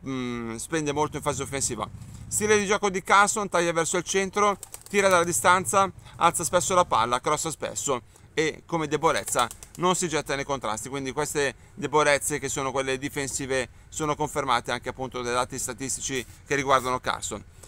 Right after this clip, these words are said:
Perché ha voluto Thiago Motta questo esterno? Perché li spreme molto sulla fase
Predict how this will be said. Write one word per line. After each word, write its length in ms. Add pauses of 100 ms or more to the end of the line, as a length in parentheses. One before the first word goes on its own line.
Perché 280
ha 60
voluto 500
Thiago 200
Motta 200
questo 180
esterno? 300
Perché 240
li 80
spreme 340
molto 300
sulla 240
fase 440